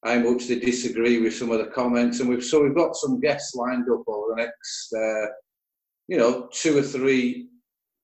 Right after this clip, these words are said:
uh, recordings that I'm sure you'll all enjoy.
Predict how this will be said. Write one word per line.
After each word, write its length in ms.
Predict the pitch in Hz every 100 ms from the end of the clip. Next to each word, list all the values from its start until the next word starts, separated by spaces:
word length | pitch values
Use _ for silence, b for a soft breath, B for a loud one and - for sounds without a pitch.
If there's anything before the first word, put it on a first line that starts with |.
| -
uh, 140 | 120 117
recordings 1000 | 117 120 139 123 107 104 110 123 - - _
that 80 | 135
I'm 100 | 135
sure 280 | 131 151 147
you'll 220 | 127 127
all 180 | 127 123
enjoy. 600 | 120 120 120 135 123 107